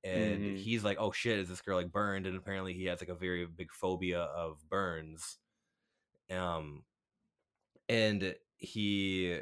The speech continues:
Speaker 1: they get into a little argument, and he runs away, and he is out in the dead of, um, Soho, um, New York, like, southern Manhattan, in the middle of the night with no money and, like, nowhere to go, and, and hijinks ensues.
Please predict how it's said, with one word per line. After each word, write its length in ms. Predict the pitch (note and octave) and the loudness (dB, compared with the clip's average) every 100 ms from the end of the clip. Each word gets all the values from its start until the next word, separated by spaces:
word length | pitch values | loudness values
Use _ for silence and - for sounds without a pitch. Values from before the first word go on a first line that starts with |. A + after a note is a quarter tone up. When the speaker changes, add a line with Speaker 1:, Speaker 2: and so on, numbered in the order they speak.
| - _ _ _ _ _ _ _ _ _ _ | -6 _ _ _ _ _ _ _ _ _ _
Speaker 1:
they 160 | A#2 A2+ | 0 2
get 120 | A2 | 2
into 160 | G#2+ | 2
a 20 | G#2+ | 2
little 200 | G#2 G2+ | 4 4
argument, 320 | G#2 G2+ F2+ | 4 2 -2
and 80 | F#2+ | 0
he 120 | G#2 | 2
runs 240 | G2 F#2+ F#2 | 4 2 2
away, 320 | F#2 F#2 F2+ - - _ _ | 2 2 0 -4 -20 _ _
and 160 | F#2+ F#2 | -8 -2
he 140 | G2+ | 0
is 100 | F2+ | 2
out 280 | G2 G#2 G#2+ - | 4 4 2 -2
in 520 | G2+ G2+ F#2+ F#2+ F2+ - _ | 0 2 0 -2 -4 -8 _
the 540 | G2 F#2+ F#2 F2 E2 E2+ | -4 0 2 2 0 -4
dead 300 | F2+ G2+ G2 | 2 2 2
of, 580 | G2 F2+ F2+ F2 D#2+ D#2 - - _ _ _ _ _ _ - | 0 2 2 2 -4 -12 -18 -20 _ _ _ _ _ _ -6
um, 460 | F#2 F#2 F2 D#2+ - | -2 0 0 -4 -8
Soho, 800 | - A2 G#2+ G#2+ G#2 G2+ F#2+ - - | 0 4 6 8 6 4 2 -2 -2
um, 580 | F#2 F2 E2+ D#2 D2 - - _ - | 2 2 0 -4 -12 -16 -20 _ -6
New 160 | G2+ | 0
York, 360 | G2+ F#2 F#2 F#2 - _ _ _ _ | 2 2 2 -2 -12 _ _ _ _
like, 180 | F2 F2 | -6 -4
southern 480 | - G2+ G2 F#2+ F#2 | 0 2 4 2 0
Manhattan, 640 | F#2 F#2 F2+ F2 F2+ F2 - _ _ _ _ _ _ _ - | 0 2 2 0 -4 -8 -14 _ _ _ _ _ _ _ -6
in 340 | F#2 F#2 F2+ | -2 0 0
the 60 | F#2 | 2
middle 220 | G#2 G2+ | 4 4
of 60 | F#2+ | 4
the 60 | |
night 80 | G2 | 2
with 80 | F#2+ | 2
no 140 | G2 | 2
money 280 | F#2+ F#2+ F#2 | 4 2 2
and, 100 | F2 | 0
like, 100 | E2+ | 0
nowhere 200 | F#2 F#2 | 2 2
to 40 | F2 | 4
go, 280 | F2+ F2+ E2+ | 4 4 2
and, 260 | E2 E2 - | 0 -8 -6
and 340 | F#2 E2+ D#2+ - | -6 -4 -6 -6
hijinks 520 | G2 F#2+ F#2 F#2 F2 | 0 0 0 -6 -8
ensues. 580 | E2 - D2+ C#2+ - | -12 -8 -6 -6 -10